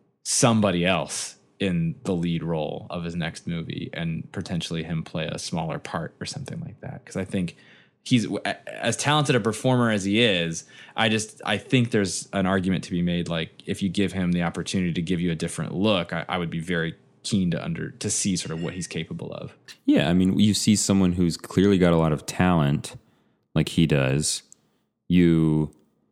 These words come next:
Speaker 2: you being the audience, I think you naturally want to see them push themselves. You know, you wanna see them stretch themselves in new ways because
Speaker 1: Right.
Speaker 2: it's sort of like, I can see all the potential there. I can see all the raw materials are there. So I know you can do more stuff,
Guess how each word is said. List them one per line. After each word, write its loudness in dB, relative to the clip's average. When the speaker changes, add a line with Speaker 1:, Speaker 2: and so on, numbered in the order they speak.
Speaker 2:
you 4
being 4
the 2
audience, 2
I 4
think -2
you 2
naturally 2
want 0
to -2
see 0
them 0
push 4
themselves. -6
You 2
know, 4
you 2
wanna 4
see 0
them 2
stretch -2
themselves -2
in 0
new 0
ways -6
because -2
Speaker 1:
Right. 0
Speaker 2:
it's 0
sort 4
of 0
like, -2
I 0
can 0
see 2
all 2
the -2
potential 0
there. 4
I 0
can -6
see 0
all 2
the -6
raw 0
materials -2
are -4
there. -2
So 0
I 2
know 6
you 4
can 2
do 4
more -2
stuff, -4